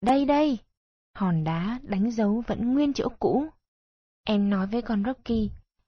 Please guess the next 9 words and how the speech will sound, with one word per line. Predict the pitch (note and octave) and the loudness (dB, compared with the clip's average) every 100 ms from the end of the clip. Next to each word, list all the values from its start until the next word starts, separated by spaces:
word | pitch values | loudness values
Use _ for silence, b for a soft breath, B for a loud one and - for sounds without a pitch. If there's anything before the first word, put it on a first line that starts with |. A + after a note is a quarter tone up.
| _ _ - | _ _ 0
"Tao | C4+ C4 | 2 2
sẽ | B3 - | 0 0
cho | D4+ C#4 | 2 2
mày | A#3+ | 2
xem | G#3+ B3 | 0 -2
cái | A#3+ C4 | 0 -2
này | D4+ A#3 | 0 2
rất | D4+ F#4 | 2 0
hay." | - E4 E4 | -2 -2 -2